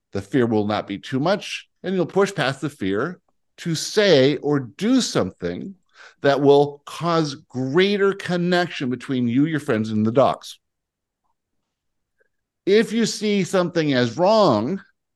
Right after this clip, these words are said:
in this circle of friends, you will receive an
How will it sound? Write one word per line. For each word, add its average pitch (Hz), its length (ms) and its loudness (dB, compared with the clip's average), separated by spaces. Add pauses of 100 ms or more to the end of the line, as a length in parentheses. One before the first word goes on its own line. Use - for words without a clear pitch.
(360)
in 123 180 2
this 117 520 0
circle 110 420 -4
of 95 80 -2
friends, 117 600 -2 (760)
you 139 120 2
will 147 80 4
receive 147 300 0
an 160 160 -4